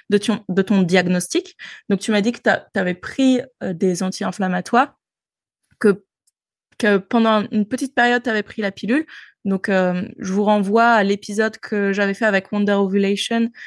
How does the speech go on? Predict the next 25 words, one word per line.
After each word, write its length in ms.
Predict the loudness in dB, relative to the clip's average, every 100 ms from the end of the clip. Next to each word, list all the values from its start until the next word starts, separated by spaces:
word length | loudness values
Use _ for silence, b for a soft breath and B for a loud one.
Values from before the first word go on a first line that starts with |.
| B _
qui 340 | -4 0 0 0
précise 500 | -2 -2 0 -2 0
bien 300 | 2 2 0 -6
que 340 | -4 -4 -4 -2
lorsqu'on 400 | -2 -2 -4 -2
prend 140 | 0
la 120 | 0
pilule, 380 | -2 -4 -2 -4 B _
ça 240 | -8 -2 -2
bloque 540 | -2 -2 -4 -10 -20 _ -6
l'ovulation, 680 | -4 -2 -2 -4 -4 -2 0
hein. 80 | 0
Donc, 220 | -4 -8
euh, 80 | -10 B B -8
dans 300 | -2 2 4
le 100 | 2
cas 200 | 2 0
de 80 | 2
l'endo-, 320 | 2 2 0 -4
de 220 | -10 -4 -2 0 0
l'endométriose, 760 | -2 -2 -4 -6 -6 -6 -4
parfois, 320 | -6 -4 -2 -2
c'est 360 | -6 -8 -2
nécessaire, 920 | 2 2 0 0 -2 -2 0 0 0
j'imagine, 680 | -4 -4 -4 -2 -2 -2 -4